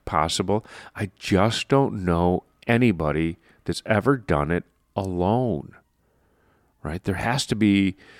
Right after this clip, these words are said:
you know, never take pride in doing anything alone, but there's gotta be a certain amount of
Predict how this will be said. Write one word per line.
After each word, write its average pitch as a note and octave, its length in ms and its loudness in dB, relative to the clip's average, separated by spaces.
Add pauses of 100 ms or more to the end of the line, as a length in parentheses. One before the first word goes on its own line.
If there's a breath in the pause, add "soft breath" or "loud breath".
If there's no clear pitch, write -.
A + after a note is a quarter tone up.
(680 soft breath)
you C3+ 200 6
know, C#3 160 6
never C3 360 2
take C3+ 200 2
pride G#2+ 220 6
in - 20 -4
doing E2+ 160 0
anything F#2+ 280 -2
alone, D2+ 200 -2
but G2+ 140 0
there's A#2+ 200 -4
gotta D#3+ 240 -2
be G#2+ 120 -8
a - 20 -6
certain G2+ 460 -2
amount F2+ 240 -2
of D2+ 140 -6